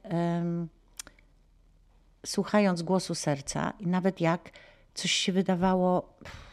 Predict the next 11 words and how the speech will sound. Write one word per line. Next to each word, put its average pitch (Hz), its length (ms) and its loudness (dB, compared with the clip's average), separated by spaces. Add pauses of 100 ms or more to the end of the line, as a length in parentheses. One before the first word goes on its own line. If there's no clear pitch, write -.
(760)
nie 190 160 6
do 185 100 4
zrobienia, 156 600 2
do, 151 100 2 (100)
nie 170 160 6
do 160 100 4
przejścia, 147 600 -2 (360)
to 175 100 -4
potem 208 440 2 (280)
miałam 208 180 2
tac-, 196 260 -2